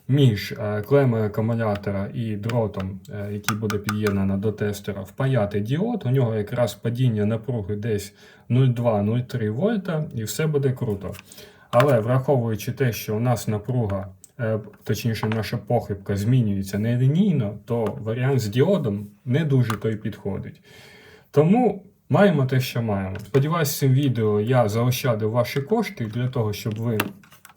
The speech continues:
не потрапляли ось на таку річ і не витрачали свого часу.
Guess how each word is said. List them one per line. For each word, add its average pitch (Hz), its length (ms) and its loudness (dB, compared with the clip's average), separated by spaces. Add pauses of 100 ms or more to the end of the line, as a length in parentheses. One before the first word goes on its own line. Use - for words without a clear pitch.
(320)
не 117 200 2
потрапляли 104 1080 -2 (240)
ось 110 280 -2
на 110 160 0
таку 123 300 -2
річ 196 440 -4
і 117 300 -6
не 113 140 0
витрачали 113 640 -2
свого 123 300 -2
часу. 139 500 -4